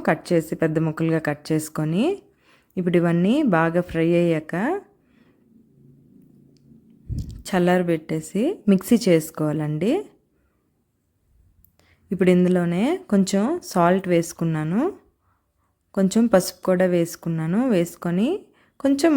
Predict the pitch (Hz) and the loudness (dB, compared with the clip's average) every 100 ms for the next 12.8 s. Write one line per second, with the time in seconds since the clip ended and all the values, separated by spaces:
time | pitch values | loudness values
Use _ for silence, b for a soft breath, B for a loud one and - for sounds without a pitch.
0 | 226 185 214 202 - 240 294 208 190 190 | 4 4 4 2 2 0 2 2 0 2
1 | 196 190 180 - 185 180 185 175 160 156 | 0 0 -2 -2 -2 -2 -2 -2 -2 -2
2 | 156 156 156 208 370 - _ - 294 277 | -4 -4 -2 0 -2 -4 _ 2 4 4
3 | 196 196 185 160 - 160 160 214 381 - | 2 0 -2 -4 -6 -6 -2 -2 -2 -6
4 | b b b b - 185 190 254 233 190 | b b b b -10 -2 0 2 4 2
5 | 185 190 175 170 170 180 160 160 170 160 | 2 2 2 2 2 2 2 0 2 2
6 | 160 156 247 247 214 185 165 165 175 170 | 2 0 0 0 0 0 0 0 -2 0
7 | 160 160 240 403 - b b b 196 190 | -2 2 2 0 -6 b b b 0 4
8 | 180 185 196 190 180 208 196 175 - 247 | 4 4 -2 0 0 2 2 0 0 0
9 | 415 480 b b b 202 220 220 185 185 | 0 -2 b b b -2 0 4 4 4
10 | 196 185 175 175 165 175 - - 156 165 | 0 0 2 2 2 0 -4 -6 -4 -2
11 | 160 151 151 196 294 214 175 170 165 165 | -2 -2 -2 0 0 2 2 0 0 2
12 | 202 226 - - 165 170 170 175 | 2 2 -2 -4 -2 0 0 -2